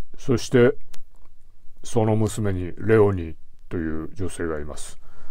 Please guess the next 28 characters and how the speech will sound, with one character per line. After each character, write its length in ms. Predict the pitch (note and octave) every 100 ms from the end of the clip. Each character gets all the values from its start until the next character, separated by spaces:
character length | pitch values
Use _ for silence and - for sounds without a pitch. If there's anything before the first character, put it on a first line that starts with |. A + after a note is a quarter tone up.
| - - - -
こ 120 | A#2
の 180 | A2 A#2
エ 160 | A2+ B2
レ 80 | C#3+
ー 80 |
ヌ 140 | A#2 G2
と 320 | - E2+ - -
レ 140 | A2
オ 120 | G#2
ニ 100 | F2+
ー 60 | E2
は 220 | E2 - - -
双 220 | - B2
方 160 | G#2
と 140 | F#2 F#2+
も 240 | F#2+ - - - - - -
岡 240 | A2+ C3+
本 420 | A#2+ A2+ G#2+ G#2 -
玲 160 | A#2 A2
さ 160 | -
ん 80 | D2+
が 140 | D2+ D#2 - -
演 100 | F2+
じ 140 | D#2 -
て 80 |
い 60 | D#2
ま 120 | -
す。 220 | - -